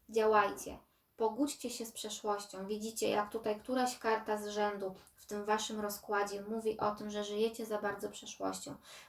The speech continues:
Pogódźcie się z tą przeszłością, podejdźcie dojrzale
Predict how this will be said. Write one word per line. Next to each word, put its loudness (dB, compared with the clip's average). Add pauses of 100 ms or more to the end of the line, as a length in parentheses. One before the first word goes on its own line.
(140)
Pogódźcie 0
się -4
z -12
tą -8
przeszłością, -6 (340)
podejdźcie 6
dojrzale 6